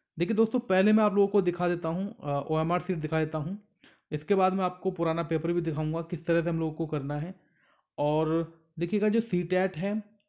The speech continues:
आजीवन इसकी वैलिडिटी है और जब से आजीवन की घोषणा हुई है,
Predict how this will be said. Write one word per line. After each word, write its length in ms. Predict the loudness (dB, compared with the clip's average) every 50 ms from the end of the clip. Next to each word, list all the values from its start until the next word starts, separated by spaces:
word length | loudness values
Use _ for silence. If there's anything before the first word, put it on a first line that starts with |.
| _ _ 2
आजीवन 520 | 2 2 2 0 -2 0 0 2 2 0
इसकी 280 | -2 -6 -4 -2 0 2
वैलिडिटी 540 | 4 4 4 4 2 0 0 0 0 0
है 300 | 0 -2 -4 -4 -8 -12 _ _ _ _ _ _ _ _
और 520 | -4 -2 -2 0 0 0 -2 -4 -8 -12 _ -10
जब 220 | -4 -4 -4 -4
से 300 | -4 -2 -2 -2 -2 0 0
आजीवन 420 | 0 0 0 0 -2 -2 -2 -2 -2
की 120 | -2 -2
घोषणा 320 | -2 -4 -4 -4 -4 -4
हुई 260 | -2 -2 -2 -2 -2 -2
है, 160 | -4 -6